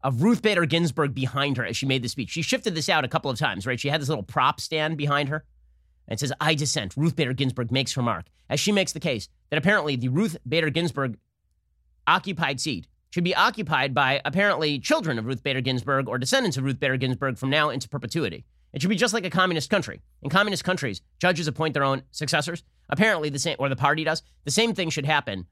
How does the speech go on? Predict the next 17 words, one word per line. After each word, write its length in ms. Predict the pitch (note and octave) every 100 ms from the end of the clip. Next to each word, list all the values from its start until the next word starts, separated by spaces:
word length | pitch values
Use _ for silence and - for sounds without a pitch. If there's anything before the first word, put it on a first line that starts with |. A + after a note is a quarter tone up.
| _
obviously, 360 | D3 D#3+ C#3+ C#3+
with 80 | A2+
Ruth 180 | D3 C3
Bader 220 | C#3+ B2+
Ginsburg. 380 | D#3 D3+ - - _ -
Now, 160 | F3+ - _ _ _ -
I, 100 | - -
I 60 |
just 140 | E3+ G#3+
wanna 140 | F#3+
note 160 | C#3 C3
something. 280 | G2 - - _ _
Ruth 200 | C#3+ A#3
Bader, 300 | C#4+ A#3+ E3+ - -
Ruth 480 | A#2+ D3 - E3+ B3+
Bader 180 | G3+ D#3+
Ginsburg, 400 | C#3 C#3 E3+